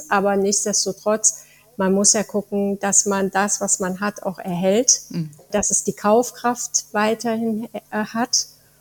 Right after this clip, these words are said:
Speaker 1: Und somit haben wir da wirklich nach einer Lösung gesucht, wie kann man das vielleicht bewerkstelligen.
Speaker 2: Okay,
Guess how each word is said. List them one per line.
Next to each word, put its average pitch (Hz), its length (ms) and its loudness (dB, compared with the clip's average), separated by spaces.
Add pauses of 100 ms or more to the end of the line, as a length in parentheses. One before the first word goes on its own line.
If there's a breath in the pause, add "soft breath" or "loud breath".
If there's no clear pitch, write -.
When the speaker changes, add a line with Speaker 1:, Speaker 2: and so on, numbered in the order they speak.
(100)
Speaker 1:
Und 214 380 6
somit 220 720 4
haben 202 220 2
wir 208 100 0
da 196 220 0
wirklich 202 300 0
nach 208 180 -2
einer 202 100 2
Lösung 196 400 2
gesucht, 214 580 -2 (140)
wie 214 260 0
kann 208 340 -4
man 196 200 -4
das 202 380 -4
vielleicht 196 440 -2
bewerkstelligen. 160 680 -2
Speaker 2:
Okay, 170 300 -6